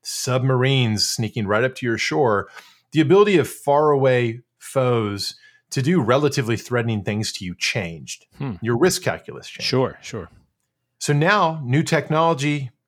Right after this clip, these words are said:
Speaker 1: has created a domain, the cyber domain, and, and it, from a certain perspective, not, not entirely, but from a certain perspective,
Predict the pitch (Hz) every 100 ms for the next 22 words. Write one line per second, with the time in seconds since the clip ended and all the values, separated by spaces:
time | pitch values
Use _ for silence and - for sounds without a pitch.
0 | _ _ _ 135 131 - - 165 170 202
1 | 302 240 120 - - 123 117 104 95 85
2 | 80 80 87 - - 175 180 110 92 85
3 | 82 73 90 123 135 _ _ _ _ 147
4 | 135 120 120 - - 143 117 104 _ -
5 | 202 247 _ _ _ _ _ - - 139
6 | 120 107 - - 202 202 196 143 127 -
7 | 113 95 113 101 123 127 123 123 120 113
8 | 104 107 90 90 107 127 117 147 139 127
9 | 123 104 113